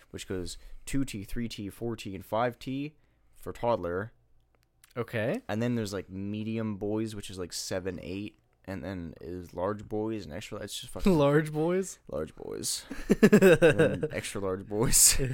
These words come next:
Speaker 1: <laughs> It's just such a stupid. And then girls fucking, like, girl clothing,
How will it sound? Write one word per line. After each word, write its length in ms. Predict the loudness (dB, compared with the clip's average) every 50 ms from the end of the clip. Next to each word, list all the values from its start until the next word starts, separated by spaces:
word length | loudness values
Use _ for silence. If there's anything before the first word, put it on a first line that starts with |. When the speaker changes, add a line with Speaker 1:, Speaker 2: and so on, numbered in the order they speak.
| -2 0
Speaker 1:
<laughs> 140 | 0 0 0 -4 -14 _ -20 -20 -20 -20 -14
It's 120 | -10 -8
just 80 | -6 -6
such 160 | -6 -6 -6
a 40 | -4
stupid. 380 | -4 -4 -4 -4 -6 -6 -4 -4
And 100 | -2 -2
then 140 | -4 -4
girls 420 | -2 -2 -2 0 0 -2 -4 -8 -12 -14
fucking, 380 | -16 -16 -14 -14 -14 -14 -12 -12
like, 240 | -12 -12 -12 -4 2
girl 240 | 6 6 6 6 6
clothing, 560 | 2 2 4 6 6 6 6 4 2 2